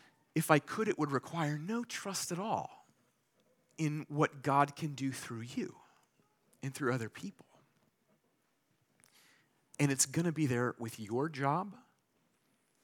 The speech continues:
your callings. Oh my goodness, it is going to be there with your kids. And it is absolutely going to be there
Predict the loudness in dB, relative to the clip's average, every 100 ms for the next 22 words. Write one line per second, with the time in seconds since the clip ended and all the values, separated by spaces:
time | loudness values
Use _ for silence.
0 | _ _ -10 -10 -8 -6 -2 -2 -4 -8
1 | -14 -14 -14 -20 _ _ _ _ _ _
2 | _ _ _ -8 -4 -6 -4 -4 -4 -8
3 | -6 -4 -4 -8 _ _ 2 2 2 0
4 | -6 -14 _ -10 -10 -10 -2 -2 0 -4
5 | -6 -10 -14 -12 -12 -10 -4 -2 -2 -6
6 | -8 -8 -10 _ _ _ _ _ _ _
7 | _ _ _ _ _ _ -4 -2 0 -2
8 | -2 0 0 2 0 0 -2 -6 -8 -8
9 | -6 -6 -6 -4 -6 -6 -8 -8 -6 -4
10 | -2 -2 -4